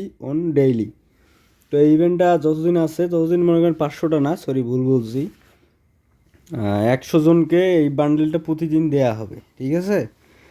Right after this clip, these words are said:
তো সেক্ষেত্রে আপনারা কীভাবে পার্টিসিপেট করবেন ইভেন্টটাতে, সেটা আপনাকে কী করতে হবে, simply যে বাই বাটনে ক্লিক করে আপনারা চাইলে এখানে নিরানব্বই টাকা করে টোকেন কিনতে পারবেন, যদি আপনার কাছে ডায়মন্ড এনাফ থাকে। আহ, আমার কাছে অত ডায়মন্ড নেই, আর আমি মনে করি না আমার ভাগ্য ভালো হবে অতগুলো কেনার পরেও। যদি ভাগ্য ভালো হওয়ার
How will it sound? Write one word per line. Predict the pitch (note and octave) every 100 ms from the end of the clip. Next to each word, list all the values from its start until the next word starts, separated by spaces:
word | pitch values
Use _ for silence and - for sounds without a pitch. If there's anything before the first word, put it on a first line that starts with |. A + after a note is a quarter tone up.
| _ -
তো | C3+
সেক্ষেত্রে | C3 D#3+ D#3+ E3+
আপনারা | E3+ E3
কীভাবে | E3 E3+ E3+ E3+
পার্টিসিপেট | E3 D#3 D#3 E3 -
করবেন | - D3+ D#3+ E3
ইভেন্টটাতে, | C#3+ C#3 C3 A#2+ F3
সেটা | - C#3
আপনাকে | C3+ D3
কী | C3+ D3
করতে | C3+ E3
হবে, | D#3+ D3
simply | C#3 D3
যে | C#3+
বাই | B2+ C3 C3+
বাটনে | C#3 C#3+ D3 C#3+
ক্লিক | - D3 -
করে | D#3+ F3 D#4 - - _ - -
আপনারা | D#3 D#3+
চাইলে | D#3+ D#3 D#3
এখানে | E3 D#3+
নিরানব্বই | D#3 D#3 D#3 D3+ D#3
টাকা | D#3 D#3 D3+
করে | D3+ D#3 D#3
টোকেন | D3+ C#3+ C#3+
কিনতে | C#3 D3 D3+
পারবেন, | C#3 C3
যদি | D3
আপনার | C#3+ C#3+ C3+
কাছে | C3+
ডায়মন্ড | B2+ B2 B2+ C3+ C#3
এনাফ | B2+ C3 C3 -
থাকে। | C3+ A2 A#2+
আহ, | - - - _ _ - -
আমার | F3 D#3 D#3
কাছে | D#3 D#3+
অত | D#3
ডায়মন্ড | D#3 D3 C#3+ D3+ C#3+
নেই, | D#3+
আর | D3+
আমি | C#3+
মনে | C#3 C#3 C#3
করি | C#3+
না | C#3
আমার | C#3 B2+
ভাগ্য | A#2+ A#2+ C3+
ভালো | A#2+ B2 C3
হবে | B2 A#2+
অতগুলো | B2+ B2+ B2+ C3
কেনার | C3+ B2+
পরেও। | A#2+ B2+ B2 C#3
যদি | C#3+ C#3
ভাগ্য | B2 B2 A#2
ভালো | A#2 C3+
হওয়ার | C#3